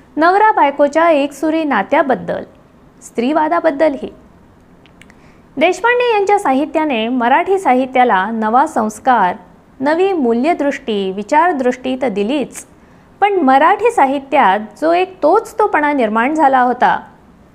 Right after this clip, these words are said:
तो भेदण्याचे काहीसे क्रांतीसदृश कार्यही त्यांच्या साहित्यकृतींनी केले. डॉक्टर बोकील लिहितात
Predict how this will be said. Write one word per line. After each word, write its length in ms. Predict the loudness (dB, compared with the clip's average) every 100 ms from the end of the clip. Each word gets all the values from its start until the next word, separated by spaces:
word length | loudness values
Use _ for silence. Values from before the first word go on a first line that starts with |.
| 0
तो 200 | 2 2
भेदण्याचे 720 | 2 2 0 0 -2 -2 -2
काहीसे 560 | -2 -2 -2 -4 -4 -4
क्रांतीसदृश 960 | -4 -2 0 0 -2 -2 -2 -2 -4
कार्यही 680 | -2 0 0 0 -2 -4 -6 -10 -12 -4
त्यांच्या 340 | -2 0 0
साहित्यकृतींनी 840 | 0 -2 -4 -4 -4 -6 -6 -8
केले. 280 | -6 -8 -8 -14 -20 _ _ _ -20 -20 _ _ _ -6
डॉक्टर 240 | -4 0 0
बोकील 360 | 0 0 -2
लिहितात 480 | -2 -2 0 0